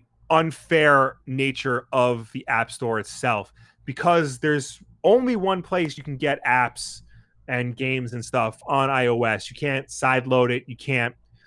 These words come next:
uh, get it from another store on, on your iPhone, because you can only get it from the one place. Apple pretty much controls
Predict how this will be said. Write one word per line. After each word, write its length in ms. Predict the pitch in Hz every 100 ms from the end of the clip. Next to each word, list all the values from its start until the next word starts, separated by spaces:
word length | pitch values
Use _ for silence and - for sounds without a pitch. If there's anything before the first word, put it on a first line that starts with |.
| _ _
uh, 300 | - 117 113 113
get 140 | 139 127
it 40 |
from 180 | 120 127
another 260 | 123 123 117
store 520 | - - 131 123 120
on, 400 | 127 117 113 120 _ _ _
on 160 | 120 117
your 120 | 117
iPhone, 500 | 123 113 - 113 110
because 260 | 120 175 175
you 60 | 180
can 120 | 160 -
only 260 | 151 147
get 240 | 127 135 135
it 100 | 131
from 180 | - 123
the 60 | 120
one 240 | 120 113
place. 500 | - - 131 113 - _ - -
Apple 280 | 160 151 147
pretty 200 | - 139
much 200 | 131 -
controls 420 | 127 - 123 120